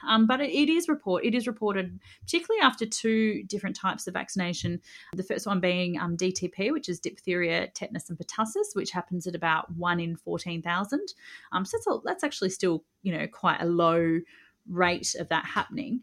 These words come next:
You know, I know that's cold comfort if you're the parent who has to watch this happen to your children. You know, you'd be like, you know, "Shit, great, why me?" And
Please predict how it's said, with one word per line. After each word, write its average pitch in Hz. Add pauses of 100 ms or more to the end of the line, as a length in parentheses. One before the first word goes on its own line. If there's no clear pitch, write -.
(140)
You 202
know, 170
I 185
know 196
that's -
cold 160
comfort 165
if -
you're 165
the 160
parent 160
who 165
has 160
to 160
watch -
this 156
happen 160
to -
your 156
children. 175
You 165
know, 165
you'd 160
be 160
like, 156
you 170
know, -
"Shit, - (200)
great, 156
why 180
me?" 175 (300)
And 202